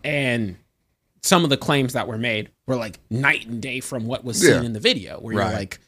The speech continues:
Speaker 1: "That's just not what happened."
Speaker 3: And for
Speaker 1: right?
Speaker 3: people who don't have context for that, Michael Irvin, sports newscaster, N F L legend, uh, lady accused him of sexual harassment near an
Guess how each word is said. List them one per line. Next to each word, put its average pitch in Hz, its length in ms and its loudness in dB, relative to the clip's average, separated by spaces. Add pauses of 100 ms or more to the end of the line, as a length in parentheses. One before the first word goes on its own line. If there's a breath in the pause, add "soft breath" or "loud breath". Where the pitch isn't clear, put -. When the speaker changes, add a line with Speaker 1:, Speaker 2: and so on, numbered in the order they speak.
(480)
Speaker 1:
"That's 135 320 0
just - 380 -4 (100)
not 120 440 -8
what 123 140 -12
happened." 190 360 -2 (120)
Speaker 3:
And 151 160 2
for 127 80 -4
Speaker 1:
right? 131 80 -4
Speaker 3:
people 156 180 2
who 147 60 2
don't 143 120 0
have 135 100 -6
context 139 380 -2
for 131 60 -8
that, 160 200 2
Michael - 200 -2
Irvin, 151 300 0
sports 151 440 -2
newscaster, 143 500 0
N 135 40 -2
F 131 120 -6
L 131 60 -4
legend, 175 360 4 (400 loud breath)
uh, 123 240 2
lady 131 240 2
accused 131 400 -2
him 131 80 -2
of 117 100 -8
sexual 127 320 -4
harassment 135 640 0
near 123 120 -6
an 120 80 -8